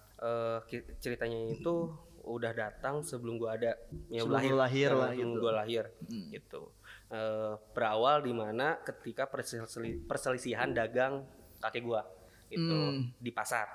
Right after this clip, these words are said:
Speaker 1: ya
Speaker 2: Hmm.
Speaker 1: kan, katakanlah pasar. Eh, yang dimana waktu itu ya lagi maju-majunya babe gue, eh, babe, kakek gue di
Speaker 2: Hmm.
Speaker 1: pasar dan
Speaker 2: Ada yang,
Speaker 1: sekaligus
Speaker 2: ada yang iri lah gitu.
Speaker 1: Iya, ada yang iri sekaligus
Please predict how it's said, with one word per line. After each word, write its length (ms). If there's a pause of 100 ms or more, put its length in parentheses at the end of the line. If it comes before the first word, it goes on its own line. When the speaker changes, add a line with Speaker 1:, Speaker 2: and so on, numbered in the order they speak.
(160)
Speaker 1:
ya 160
Speaker 2:
Hmm. 100
Speaker 1:
kan, 220
katakanlah 380
pasar. 280 (560)
Eh, 420 (320)
yang 140
dimana 300
waktu 320
itu 220 (340)
ya 300
lagi 200
maju-majunya 720
babe 240
gue, 180 (100)
eh, 260
babe, 420 (220)
kakek 260
gue 240 (280)
di 80
Speaker 2:
Hmm. 80
Speaker 1:
pasar 360 (440)
dan 200
Speaker 2:
Ada 80
yang, 80
Speaker 1:
sekaligus 340
Speaker 2:
ada 120
yang 100
iri 220
lah 200
gitu. 100
Speaker 1:
Iya, 120
ada 140
yang 160
iri 220
sekaligus 440